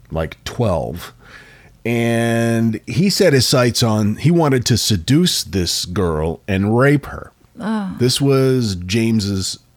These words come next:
Speaker 1: sergeant.
Speaker 2: Okay.
Speaker 1: And he ordered James to help him do that. But instead of helping the sergeant, James warned the girl, and she avoided him and was able to, you know, get away.
Speaker 2: Aw.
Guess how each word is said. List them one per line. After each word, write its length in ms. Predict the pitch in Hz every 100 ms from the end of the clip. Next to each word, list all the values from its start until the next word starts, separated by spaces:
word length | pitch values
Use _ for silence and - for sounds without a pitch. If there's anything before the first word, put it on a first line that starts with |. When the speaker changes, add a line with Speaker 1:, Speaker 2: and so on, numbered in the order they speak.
| _
Speaker 1:
sergeant. 580 | - - 110 98 76 52 _ _ - - -
Speaker 2:
Okay. 360 | 151 160 143 160
Speaker 1:
And 180 | 139 135
he 140 | 151
ordered 540 | 180 202 247 254 202 127
James 840 | 110 165 165 120 104 98 95 - - -
to 120 | 151
help 300 | 135 175 170
him 220 | 151 135 101
do 300 | 131 135 123
that. 400 | 92 67 - - _ _
But 200 | 110 135
instead 760 | 131 131 - - 262 165 104 95 -
of 120 | 95
helping 720 | - 240 269 - 92 73 - -
the 80 | 92
sergeant, 640 | - 82 80 76 67 - _ _ -
James 540 | 95 143 160 156 131 107
warned 600 | 120 123 170 269 247 127
the 140 | 107
girl, 480 | 92 101 69 60 - _ _ -
and 220 | 113 110
she 520 | - 123 113 104 104 - _ -
avoided 460 | 101 185 147 87
him 300 | 80 71 67 -
and 80 | 90
was 160 | 101
able 240 | 107 98 95
to, 420 | 107 98 92 87 87 _ _
you 160 | 135 101
know, 180 | 78 73 - 113
get 140 | 107
away. 360 | 104 123 110 71 _ _ 339
Speaker 2:
Aw. 420 | 349 240 269